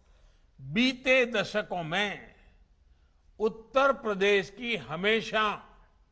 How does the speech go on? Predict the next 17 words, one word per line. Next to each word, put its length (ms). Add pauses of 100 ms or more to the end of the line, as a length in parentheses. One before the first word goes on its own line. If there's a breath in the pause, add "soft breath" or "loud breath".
(2000)
क्या 180
पहचान 580
बनी, 320
क्या 340
उल्लेख 360
होता 320
था 120
उत्तर 260
प्रदेश 320
का, 100
आपको 280
याद 240
होगा। 400 (1120)
उत्तर 500
प्रदेश 360
को 80
हमेशा 600